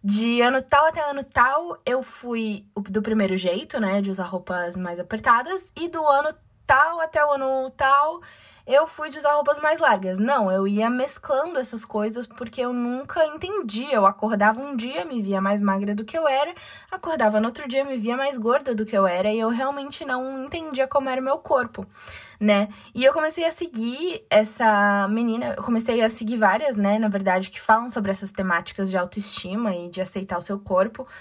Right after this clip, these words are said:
E ela posta bastante vídeos mostrando o corpo dela, sabe? É, quando ela vai treinar, quando ela faz várias coisas. E eu acho que faz, n-, não sei se faz duas semanas, deve fazer uma semana e meia.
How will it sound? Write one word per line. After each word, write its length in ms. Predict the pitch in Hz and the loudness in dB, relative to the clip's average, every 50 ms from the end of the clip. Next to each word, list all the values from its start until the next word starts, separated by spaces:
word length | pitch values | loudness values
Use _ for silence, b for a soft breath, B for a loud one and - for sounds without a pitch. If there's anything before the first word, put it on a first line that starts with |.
| B B B B B B B B - | B B B B B B B B -6
E 320 | 240 254 269 285 311 - - _ _ _ _ - | -4 -4 -2 -2 -4 -6 -6 _ _ _ _ 2
ela 240 | 226 240 254 262 277 | 4 6 6 6 4
posta 420 | 277 - 294 269 277 - - 302 277 | 4 6 4 4 4 4 2 2 4
bastante 480 | 247 262 262 - 269 254 277 - 339 | 4 2 0 0 -4 -6 -6 -8 -8
vídeos 360 | 302 254 269 269 233 269 277 | -8 -8 -8 -8 -8 -8 -8
mostrando 560 | - 285 285 294 277 - - 277 254 269 269 285 | -4 2 2 2 0 0 -4 -4 -4 -4 -4 -6
o 40 | |
corpo 360 | - - 269 262 - - - 277 | -4 -2 -2 -2 -4 -8 -8 -2
dela, 400 | 247 254 240 233 208 190 165 160 | 0 2 4 4 4 2 0 -2
sabe? 520 | - - 180 156 139 190 202 208 196 175 | -4 -2 -2 -2 -2 -2 -2 -2 -2 -2
É, 220 | 165 160 160 165 | -2 -2 -2 -4
quando 240 | - - - 185 180 | -6 -6 -8 -6 -4
ela 160 | 247 - 180 | -2 -2 -2
vai 180 | 175 180 170 175 | -2 -2 -4 -6
treinar, 720 | - - 226 262 294 285 233 190 190 208 214 202 196 202 B B B B B B | -4 -6 -4 -4 -4 0 2 4 4 4 4 2 0 -2 B B B B B B
quando 140 | B 240 233 | B 0 2
ela 160 | 233 233 254 | 4 4 4
faz 240 | 254 285 269 277 - | 4 2 0 2 2
várias 360 | - 233 214 226 285 320 - | 4 4 4 4 4 0 -2
coisas. 680 | - - - 226 202 202 220 262 269 320 320 311 - - - b b b b b b b b _ _ - | -4 -6 -2 0 0 0 0 -2 -4 -6 -6 -6 -8 -14 -16 b b b b b b b b _ _ -6
E 460 | 220 240 269 285 254 196 175 - - | -4 -4 -4 -2 -4 -4 -4 -2 0
eu 180 | - 233 247 214 | 2 4 6 6
acho 380 | 180 170 190 220 - - 202 | 6 4 4 0 -2 -8 -10
que 100 | 196 - | -10 -12
faz, 320 | 196 - - 185 196 202 190 | -8 -4 -2 0 0 0 -2
n-, 540 | 185 185 190 _ - 208 214 220 - - - _ _ _ _ _ _ - - | -4 -6 -10 _ -2 0 0 0 0 -4 -8 _ _ _ _ _ _ -6 -2
não 160 | 220 262 302 | 0 0 0
sei 160 | - 262 233 | 0 -2 -4
se 80 | 226 - | -2 2
faz 220 | 240 214 233 214 | 2 2 2 2
duas 180 | 202 208 214 208 | 2 0 0 0
semanas, 600 | - 262 247 196 170 170 170 170 175 180 185 - | -2 -2 -2 -2 -2 -2 -4 -6 -8 -10 -8 -4
deve 220 | - 202 208 202 | 0 0 0 0
fazer 140 | 226 220 220 | -2 -4 -2
uma 160 | 220 226 226 | -2 -2 -2
semana 340 | 226 - 240 226 226 226 247 | -4 -4 -4 -2 -2 -2 -2
e 60 | 269 | -2
meia. 400 | 269 233 190 180 175 196 208 202 | 0 0 0 0 -2 -4 -6 -6